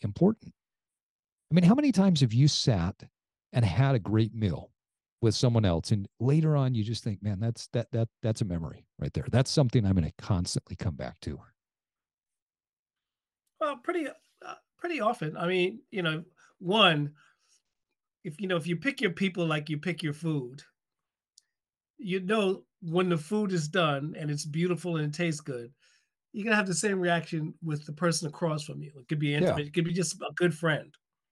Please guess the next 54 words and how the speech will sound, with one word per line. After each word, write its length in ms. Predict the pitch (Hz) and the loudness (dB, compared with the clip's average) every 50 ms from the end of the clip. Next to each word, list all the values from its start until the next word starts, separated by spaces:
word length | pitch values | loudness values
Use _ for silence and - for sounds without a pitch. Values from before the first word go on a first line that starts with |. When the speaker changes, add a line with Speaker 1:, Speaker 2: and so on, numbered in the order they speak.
| _ _ | _ _
Speaker 1:
Right, 280 | 143 165 113 73 - - _ _ _ _ _ _ | 6 6 6 4 0 -6 _ _ _ _ _ _
right. 140 | 127 113 87 | 2 2 2
Speaker 2:
It's 120 | - 185 180 | 2 -4 -6
a 40 | |
good 200 | 170 180 185 170 | 0 2 2 2
friend. 320 | - - 202 175 151 147 147 | 2 4 4 4 4 4 0
And 100 | 143 147 | -2 -4
if 100 | 147 175 | -2 -2
you 80 | 170 | -4
pick 260 | 156 - 285 311 311 - | -2 0 -2 -2 0 -2
your 100 | 226 156 | -2 -2
food 360 | - - 208 208 196 185 170 | 0 0 2 2 2 2 2
like 200 | 160 151 151 - | 0 -2 -2 -6
you 80 | 160 | -8
pick 220 | 151 196 190 175 - | -6 -6 -8 -6 -6
your 100 | 156 147 | -8 -6
people, 500 | - - 180 165 165 165 - 139 143 _ _ _ _ _ _ _ _ _ _ _ _ _ _ _ _ _ _ _ _ _ | -4 -6 -6 -6 -6 -12 -18 -20 -20 _ _ _ _ _ _ _ _ _ _ _ _ _ _ _ _ _ _ _ _ _
you 140 | 185 185 185 | -4 -2 2
know 160 | 190 220 220 | 4 6 6
you're 160 | 220 196 180 | 6 4 4
gonna 160 | 180 170 160 | 4 4 2
come 220 | 156 - 170 151 147 | 2 0 0 2 2
out 140 | 139 135 | 0 -2
on 100 | 135 135 | -4 -8
top. 260 | - - - - _ _ _ | -10 -14 -16 -16 _ _ _
And 80 | 165 165 | -2 0
that's 260 | 170 170 165 - - | 0 0 0 -2 -4
really 360 | 175 165 165 160 156 151 151 | -2 0 2 2 2 0 -2
all 220 | - 151 151 151 147 | -2 -2 0 0 2
there 120 | 147 147 | 2 0
is 120 | 143 143 - | -2 -2 -4
to 180 | - 151 135 | -6 -6 -6
it. 120 | 123 143 127 | -6 -8 -4
I 40 | 135 | -2
mean, 320 | 147 156 156 156 160 - - | 0 2 2 0 -2 -4 -10
you 320 | 269 214 165 170 202 208 202 | -10 -6 -2 0 0 2 4
and 100 | 185 170 | 4 6
I, 360 | 165 156 139 123 143 151 - _ - 147 | 6 4 4 0 -4 -12 -20 _ -8 -4
um, 400 | 139 143 143 139 143 147 151 151 151 | -4 -2 -2 -4 -4 -6 -6 -6 -4
when 180 | 147 151 147 | -2 0 2
we 120 | 147 175 170 | 2 2 2
had 160 | 160 160 147 | 2 2 0
the 60 | 147 135 | -2 -2
book 200 | 143 170 170 170 | -2 -2 -2 -2
club 280 | - 156 143 139 143 | -2 -2 -2 -2 -2
in, 420 | - - 143 135 135 135 131 131 - _ _ _ _ _ _ _ _ _ - | -6 -6 -6 -6 -6 -8 -10 -14 -18 _ _ _ _ _ _ _ _ _ -4
in 160 | 147 147 151 | -2 0 2
Utah, 420 | 156 185 214 - - 123 - - - - _ _ _ _ _ _ _ _ | 2 0 0 0 -4 -4 -6 -6 -14 -20 _ _ _ _ _ _ _ _
with 100 | 170 151 185 | 0 4 6
Speaker 1:
We 80 | 185 | 10
had 100 | 170 190 180 | 10 10 8
Speaker 2:
Casey, 120 | - - | 8 6
Speaker 1:
great 260 | 165 170 220 226 - - | 6 8 6 6 4 2
food. 500 | - - 117 82 73 - - - - | 2 2 2 2 2 -2 -10 -12 -12